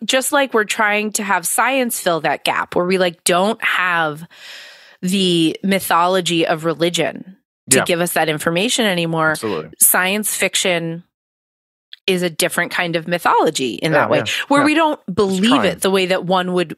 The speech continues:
Speaker 1: believe religion, but it's giving us different frameworks. It's giving us different
Speaker 2: Mm-hmm, mm-hmm.
Speaker 1: stories, giving us different, like, ways of feeling about
Speaker 2: Mm-hmm.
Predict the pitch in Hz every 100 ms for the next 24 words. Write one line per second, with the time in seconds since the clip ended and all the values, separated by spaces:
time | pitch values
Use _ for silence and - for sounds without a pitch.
0 | - 175 156 175 170 160 - 170 175 185
1 | 147 143 170 165 - 208 208 202 - 190
2 | - - - 175 175 196 214 - 185 160
3 | - 170 170 160 - - 151 151 170 175
4 | - - - 139 127 170 160 180 214 226
5 | 220 - - - 196 190 180 - 175 175
6 | - 175 180 175 170 175 165 - 185 175
7 | 170 156 156 165 _ _ - 165 156 151
8 | 147 - - _ _ _ 101 95